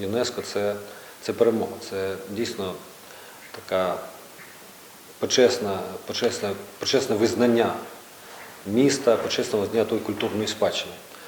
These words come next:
Тому це для нас було метою, е, задовго до війни. Але, м, коли почалась війна, це вже носить подвійний характер, ця перемога. Це була основна мета,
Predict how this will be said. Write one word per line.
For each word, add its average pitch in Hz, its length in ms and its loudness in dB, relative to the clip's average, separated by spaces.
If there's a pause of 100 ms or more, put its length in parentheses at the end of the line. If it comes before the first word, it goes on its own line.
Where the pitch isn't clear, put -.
(180)
Тому 127 240 4
це 113 420 4 (180)
для 104 240 0
нас 110 220 4
було 104 260 2
метою, 107 520 4 (720)
е, 98 340 2
задовго 110 340 4
до 113 160 6
війни. 92 240 0 (1080)
Але, 127 500 10 (360)
м, 104 460 -2 (420)
коли 113 200 2
почалась 107 500 2
війна, 117 400 2 (100)
це 107 200 6 (220)
вже 117 180 8
носить 110 300 2
подвійний 104 480 0
характер, - 380 -4
ця 101 140 0
перемога. 95 360 -2 (460)
Це 135 120 4
була 123 300 8 (100)
основна 123 500 6
мета, 107 440 4